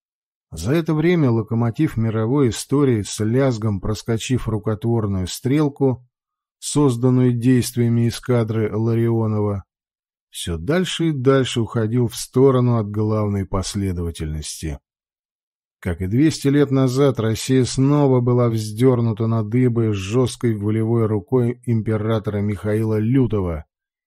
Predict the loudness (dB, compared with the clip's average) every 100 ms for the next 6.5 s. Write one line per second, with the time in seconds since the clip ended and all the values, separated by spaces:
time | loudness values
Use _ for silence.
0 | _ 0 0 0 -4 -4 -2 -2 -4 -6
1 | -8 -8 -10 -12 -20 _ _ _ _ _
2 | _ _ _ _ -14 -8 -4 0 2 2
3 | 2 0 0 0 2 2 2 0 -2 -8
4 | -10 -10 -4 -2 0 0 0 -2 0 2
5 | 4 4 4 4 4 2 2 2 2 2
6 | 4 4 0 -4 -10